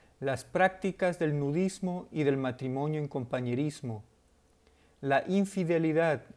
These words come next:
en las relaciones matrimoniales y toda forma de promiscuidad, de fácil intimidad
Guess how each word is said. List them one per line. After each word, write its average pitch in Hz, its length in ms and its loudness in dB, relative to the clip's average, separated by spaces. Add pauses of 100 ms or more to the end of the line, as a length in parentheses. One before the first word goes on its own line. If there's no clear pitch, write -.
(100)
en 139 160 -2
las 123 140 -2
relaciones 127 480 -2
matrimoniales 139 1040 -2 (440)
y 139 160 -2
toda 208 460 4
forma 175 560 2
de 151 100 0
promiscuidad, 135 920 0 (460)
de 135 140 0
fácil 160 440 0
intimidad 123 720 0